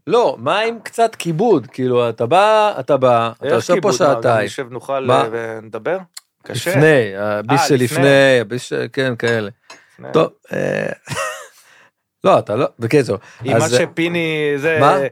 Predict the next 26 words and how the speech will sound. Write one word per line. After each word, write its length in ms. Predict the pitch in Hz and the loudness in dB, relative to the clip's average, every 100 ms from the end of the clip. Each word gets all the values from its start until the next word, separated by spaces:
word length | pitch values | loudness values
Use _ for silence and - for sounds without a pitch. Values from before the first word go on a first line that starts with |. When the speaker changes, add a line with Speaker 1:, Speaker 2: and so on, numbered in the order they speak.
| - _ _ | -10 _ _
Speaker 2:
עם 100 | 131 | -2
מה 60 | 139 | 0
Speaker 1:
איפה 120 | 233 | 2
Speaker 2:
ש- 40 | 175 | 4
Speaker 1:
פיני? 300 | 156 117 104 - | 2 2 -4 -2
פיני 240 | 156 247 208 | 0 0 0
פה? 160 | 190 220 | 0 0
אני 80 | |
לא 60 | 143 | 0
Speaker 2:
לפיני 240 | - - | 0 2
Speaker 1:
יודע, 100 | - | 2
Speaker 2:
הם 60 | 214 113 | 2 2
Speaker 1:
ראיתי 200 | - 196 | 2 2
Speaker 2:
מביאים, 20 | |
Speaker 1:
אותו 180 | 185 196 | 4 2
Speaker 2:
תדע 80 | - | 4
Speaker 1:
עובר, 220 | 175 98 | 2 0
Speaker 2:
לך. 60 | |
Speaker 1:
מה? 200 | 110 170 202 _ - | 0 0 -2 _ -10
Speaker 2:
לפיני 380 | 120 120 170 175 | -8 -4 -4 -2
הם 100 | 160 | -4
מביאים. 300 | 143 143 107 _ _ _ - - | -4 -6 -8 _ _ _ -18 -6
Speaker 1:
פיני, 380 | 143 160 156 127 | 2 4 4 0
Speaker 2:
אני 120 | 123 | 0
רק 220 | 165 180 | -2 -2
אומר. 280 | 196 185 139 | -2 -2 -4